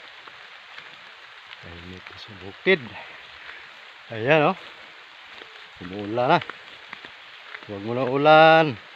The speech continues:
Eh, dito pa ako nag-survey pa sa Kaniugan. Nabasa ang ating safety. Dalian natin maglakad.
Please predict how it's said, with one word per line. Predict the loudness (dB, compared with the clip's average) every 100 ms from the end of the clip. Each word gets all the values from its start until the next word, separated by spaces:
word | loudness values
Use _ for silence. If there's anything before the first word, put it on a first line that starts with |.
| -20 -20 -20 -20 -20 -20 -20 -20 -20 -20 -20 -20 -18 -16 -18
Eh, | -20 -12 -10
dito | -8 -8
pa | -4 -6
ako | -4 -4
nag-survey | -4 -6 -6 -6 -6 -6 -8
pa | -8 -10
sa | -6 -4
Kaniugan. | -4 -6 -6 -6 -6 -6 -10 -20 -20 -20 -20 -20 -20 -20 -20 -20 -20 -20 -20 -20 -20 -20 -20 -20 -20 -20 -20 -20 -20 -18 -18 -18
Nabasa | -16 -16 -12 -10
ang | -8 -8
ating | -8 -2
safety. | -2 -2 -4 -8 -8 -16 -18 -20 -20 -20 -20 -20 -20 -20 -20 -20 -4 4 4 4 2 0 -2 -6 -10 -14 _ -20 -20 -14 -14 -14 -20 -20 -14 -12 -12 -16 -14
Dalian | -12 -10 -8
natin | -8 -8 -8
maglakad. | -8 -6 -4 -4